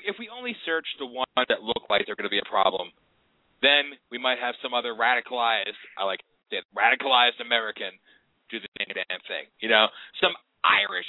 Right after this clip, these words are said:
person do the same thing, or a German person do the same thing. We don't know. So that's where it comes. What I'm getting to the point of here is that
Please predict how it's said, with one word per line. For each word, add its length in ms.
person 360
do 120
the 220
same 260
thing, 280
or 120
a 60
German 420
person 560
do 100
the 140
same 320
thing. 160
We 80
don't 260
know. 300
So 240
that's 300
where 160
it 80
comes. 220
What 120
I'm 120
getting 240
to 80
the 80
point 300
of 160
here 240
is 160
that 120